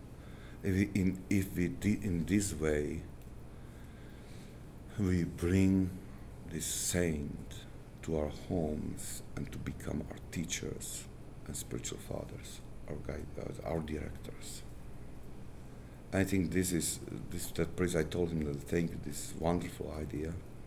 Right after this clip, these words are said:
And, uh, and, uh, and it brings some kind of routine, uh, to spiritual life and secular responsibilities,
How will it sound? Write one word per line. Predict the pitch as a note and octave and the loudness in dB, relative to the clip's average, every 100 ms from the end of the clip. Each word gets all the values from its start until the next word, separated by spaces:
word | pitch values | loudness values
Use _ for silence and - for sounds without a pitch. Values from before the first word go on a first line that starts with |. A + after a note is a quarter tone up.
| - - - - - - | -12 -12 -12 -12 -6 0
And, | D2+ D#2 D#2 D#2 | 2 4 2 2
uh, | D#2 D#2 D#2 D#2 - - | 2 4 4 2 -2 -2
and, | D2+ D2+ C#2+ C#2 | 0 0 -2 -2
uh, | C#2 C#2+ C#2 - - - - - - - | 0 0 -2 -6 -8 -8 -10 -12 -12 0
and | F2 F#2 | 2 4
it | F#2 E2 | 2 -2
brings | D#2+ F#2+ F#2 | 4 4 4
some | - E2+ | 2 0
kind | D#2+ D#2+ D#2 | 2 2 2
of | D2+ | 2
routine, | D2+ C#2+ - D#2+ C#2+ C2+ | 0 -2 0 2 2 0
uh, | C2+ C2+ - - | -2 -4 -8 -6
to | C2 | -6
spiritual | - E2+ E2+ - C#2+ | 0 0 2 0 0
life | C#2+ C#2+ D2+ - - - - - - - | 2 2 0 -4 -8 -10 -12 -12 -12 -8
and | D2 | -4
secular | - - D2+ D2 | -4 -2 -2 0
responsibilities, | D2 C#2 - F2+ G#2 - C#2+ C#2+ - - - | 0 -2 -2 0 0 -2 -2 -2 -4 -6 -6